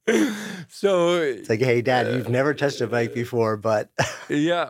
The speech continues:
Speaker 1: well, you know, he was a mount-, he, he rode a mountain bike. I don't know that I would call him a mountain biker, but, um, he, yeah, he had never owned a, a road bike. He'd never ridden fifty miles in a day and,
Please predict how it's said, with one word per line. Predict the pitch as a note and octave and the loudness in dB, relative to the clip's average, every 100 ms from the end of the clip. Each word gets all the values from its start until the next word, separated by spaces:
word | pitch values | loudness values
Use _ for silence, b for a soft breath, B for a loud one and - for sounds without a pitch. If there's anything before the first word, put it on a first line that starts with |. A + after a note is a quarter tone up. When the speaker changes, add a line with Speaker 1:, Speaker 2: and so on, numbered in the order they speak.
| - | -4
Speaker 1:
well, | E3 F#3+ F#3+ | 0 0 0
you | C#3 G2+ E3+ | -4 -4 0
know, | F#3 | 2
he | F3 D3+ G3 | 2 2 0
was | G#3 F3+ | 0 2
a | |
mount-, | D#3+ D3 C3+ - | 2 2 0 -8
he, | - C3 G3 F#3+ C#3+ | -8 -2 0 -2 -4
he | C#3 | -2
rode | F#3 D#3+ D#3+ E3+ D#3+ | 0 2 2 4 2
a | C#3 | 2
mountain | B2 A#2+ G#2 | 2 2 0
bike. | G2 F#2+ | -4 -2
I | A2 | 0
don't | C#3 D#3+ | 2 2
know | C#3+ C3+ | 2 2
that | C3 | 2
I | B2+ | 2
would | B2+ A2 | 0 -4
call | - C3 C3+ | -2 2 2
him | B2+ B2 A#2 | 2 0 -2
a | A2+ | 0
mountain | A2 A2 F#2+ A#2+ | 2 2 0 -2
biker, | A2+ G#2+ - C#3+ D#3 C#3 B E3 B B A#2 | 2 2 2 0 0 -6 B -8 B B -14
but, | B2 C3 D3+ D3 G#2 | -4 2 2 2 0
um, | C3+ C3+ B2+ A#2+ - | 4 4 4 0 -8
he, | A#2+ C3 D3+ | -2 2 2
yeah, | B2+ C3+ C#3+ C3+ | 2 -2 2 2
he | C3 C#3 | 4 2
had | C3 | 2
never | C3 C3 C3+ C3 | 2 4 2 2
owned | C#3 C3+ C3 | 2 2 2
a, | B2+ - | 2 2
a | C3+ | 0
road | B2 B2+ C3 | 2 2 2
bike. | B2 B2 A2 | 2 0 2
He'd | C3+ | 0
never | C#3 C3 C#3 C3 | 2 2 2 0
ridden | A#2 B2+ B2+ B2+ B2+ A#2+ | 0 2 2 0 -4 -4
fifty | - C3+ B2 C3 | -2 -2 0 -2
miles | A#2+ A2+ A#2+ B2 B2 A#2 A2 - _ b b b b | 2 2 4 4 2 -2 -12 -16 _ b b b b
in | - C#3 | -2 2
a | C#3 | 2
day | A2 A#2 A#2 B2+ C3 - | 2 2 4 2 0 -2
and, | B2+ A#2 A#2 A#2 | 0 2 0 -4